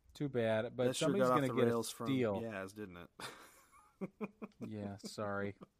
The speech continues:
Speaker 2: <laughs> I
Speaker 1: What a good
Speaker 2: apologize.
Speaker 1: opportunity for Yaz.
Speaker 2: <laughs>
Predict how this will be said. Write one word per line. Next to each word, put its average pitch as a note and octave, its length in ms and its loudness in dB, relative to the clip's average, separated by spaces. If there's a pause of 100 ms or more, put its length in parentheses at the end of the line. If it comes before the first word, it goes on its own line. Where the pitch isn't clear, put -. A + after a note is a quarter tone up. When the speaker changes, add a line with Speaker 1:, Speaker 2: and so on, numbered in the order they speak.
(120)
Speaker 2:
<laughs> - 120 -20
I G3+ 40 -14 (120)
Speaker 1:
What C3+ 100 0
a C3 120 6
good B2 280 2
Speaker 2:
apologize. A2 380 0
Speaker 1:
opportunity A2 340 -4
for G#2 240 -6
Yaz. G2+ 640 -2
Speaker 2:
<laughs> F#3+ 100 -2